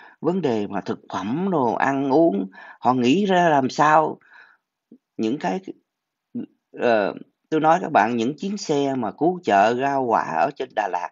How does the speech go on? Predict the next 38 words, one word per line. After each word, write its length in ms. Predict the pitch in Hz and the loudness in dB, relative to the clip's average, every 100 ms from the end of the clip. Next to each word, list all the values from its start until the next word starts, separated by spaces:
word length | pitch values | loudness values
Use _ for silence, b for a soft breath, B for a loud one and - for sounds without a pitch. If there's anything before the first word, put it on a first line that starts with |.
| - | -8
đi 160 | 131 | -8
xuống, 300 | 131 151 156 87 B B B B B _ | -4 -6 -6 -10 B B B B B _
họ 200 | 117 120 | 0 2
ng-, 140 | 131 | 0
suy 220 | 131 175 | -4 -2
nghĩ 240 | 135 131 190 | 2 2 2
làm 160 | 143 | 0
sao 360 | 123 131 147 160 | -2 -2 0 2
mà 200 | 147 117 | 0 -2
tới 80 | 170 | -2
nỗi 260 | 165 120 170 | -2 0 0
mà 100 | 127 | 0
họ 100 | 139 | 2
nói 220 | 147 185 | 2 0
rằng 180 | 139 107 B B B - | -4 -8 B B B -12
cái, 120 | 175 | -8
những 220 | 160 123 143 | -2 0 0
cái 260 | 175 185 - | -2 -4 0
đồ 260 | 117 110 | 4 6
ăn 340 | 98 143 151 156 | 6 2 -2 0
đó, 460 | 151 180 196 208 196 b b b b _ - | 0 2 -2 -6 -14 b b b b _ -18
ờ, 400 | - 147 87 - | -12 -4 -2 0
không 200 | 156 160 | 0 0
biết 100 | 190 | -2
có 140 | 190 | -4
tới 220 | 185 190 | -4 -4
tay 280 | 190 147 143 | -2 0 0
tôi 300 | 143 151 156 | 0 0 0
không, 320 | 156 156 151 - _ _ _ _ | 0 -2 -2 -10 _ _ _ _
ờ, 260 | - 113 120 - | -12 -10 -10 -8
phục-, 140 | - - | -8 -2
có 120 | 175 | 2
tới 220 | 156 170 | 4 4
tay 260 | 185 135 143 | 0 -4 -2
tôi 200 | 156 156 | -2 -2
không 320 | 147 156 151 | -4 -8 -4
được 280 | 113 113 120 | -4 -4 -6
nữa, 180 | 131 | -10